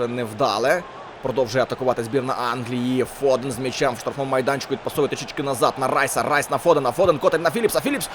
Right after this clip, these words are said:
Удар поворотом з правої ноги. Анатолій Трубін цього разу парирує цей удар і переводить на кутовий. Що у нас? Заміна?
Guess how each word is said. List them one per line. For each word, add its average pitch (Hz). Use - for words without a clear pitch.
Удар 311
поворотом 220
з -
правої 165
ноги. 160
Анатолій 151
Трубін 151
цього 131
разу 131
парирує 123
цей 139
удар 143
і 143
переводить 120
на 131
кутовий. 151
Що 233
у 190
нас? 123
Заміна? 165